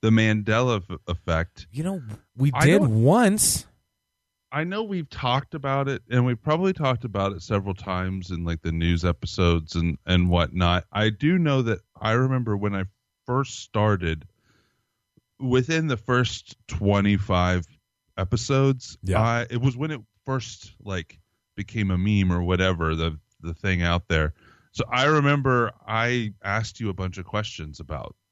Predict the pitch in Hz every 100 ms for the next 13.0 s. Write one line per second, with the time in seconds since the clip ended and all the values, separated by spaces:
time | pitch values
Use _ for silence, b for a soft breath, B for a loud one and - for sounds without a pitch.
0 | - - - - _ _ _ - B B
1 | B - 90 73 - - 95 104 101 98
2 | 92 - - - - _ 113 107 98 -
3 | 104 127 113 110 151 151 147 151 131 117
4 | 104 92 78 65 - - 113 - 147 -
5 | 104 90 85 95 110 104 - 90 139 160
6 | - 120 110 113 101 - 67 - _ _
7 | _ _ _ _ _ _ _ _ _ _
8 | _ - 110 107 104 110 120 - 104 139
9 | 131 110 107 117 113 107 110 120 113 113
10 | 110 95 90 90 92 92 87 - 87 78
11 | 92 101 92 - 82 80 - 85 87 80
12 | 82 78 80 82 78 76 78 73 73